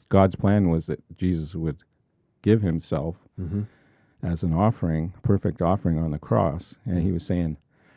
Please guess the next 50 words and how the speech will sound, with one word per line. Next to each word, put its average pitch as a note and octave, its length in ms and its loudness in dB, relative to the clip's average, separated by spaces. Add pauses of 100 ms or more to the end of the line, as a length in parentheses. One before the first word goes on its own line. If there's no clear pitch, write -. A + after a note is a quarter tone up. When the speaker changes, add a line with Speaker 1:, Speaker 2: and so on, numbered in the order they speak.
(180)
Speaker 1:
from G2 220 2
a D#2 40 0
human G#2+ 360 6
point D#2+ 240 -2
of D#2+ 60 0
view, F2+ 120 2
so A2 140 4
that A2 120 6
goes G#2+ 200 6
on F2 120 4
the E2 100 2
other G#2 180 6
side, D2+ 320 -2
the D2+ 80 -2
human's G#2+ 320 4
point, - 200 -14 (160)
"I G#2+ 120 4
don't B2+ 160 6
want F#2+ 200 -4
you A2+ 120 0
to E2 180 -6
suffer. B2 500 -2
I A2+ 60 8
don't C3+ 200 6
want, A2 220 -2 (480)
I A#2 120 4
want B2 240 8
you C#3 180 8
to B2+ 80 4
be G#2 160 6
the F#2+ 80 4
king. C#3 320 4
I F#2+ 80 6
want G#2+ 260 4
you A#2 80 6
to G2+ 60 6
be G#2+ 160 12
my G2 180 8
king." B2 400 6
And F2 240 0
he G2+ 200 4
might G2+ 320 8
even F#2 340 6
be E2+ 60 2
saying, D#2+ 240 2
"Well, D2+ 260 0
if - 180 -14
you're F#2+ 280 8
my D2+ 240 -4
king, F#2 520 2